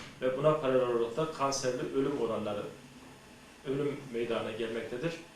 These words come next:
Bu çerçevede insanlarımızı, yetkililerimizi duyarlı olmaya ve bu konularla ilgili geniş çaplı toplantılar yaparak gerekli girişimleri yapmaya çağırıyorum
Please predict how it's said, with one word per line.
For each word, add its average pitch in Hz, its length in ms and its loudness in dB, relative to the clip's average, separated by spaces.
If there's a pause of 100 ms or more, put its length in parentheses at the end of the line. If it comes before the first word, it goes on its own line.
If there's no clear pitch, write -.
(380)
Bu 160 180 0
çerçevede 147 800 6 (640)
insanlarımızı, 151 1000 8 (260)
yetkililerimizi 135 840 2 (240)
duyarlı 147 360 8
olmaya 131 480 6 (220)
ve 135 180 -2
bu 151 140 -2
konularla 147 500 8
ilgili 143 480 2 (580)
geniş 156 280 2
çaplı 131 340 0
toplantılar 139 580 2
yaparak 147 480 4
gerekli 147 440 2
girişimleri 131 520 2
yapmaya 131 500 2
çağırıyorum 156 640 4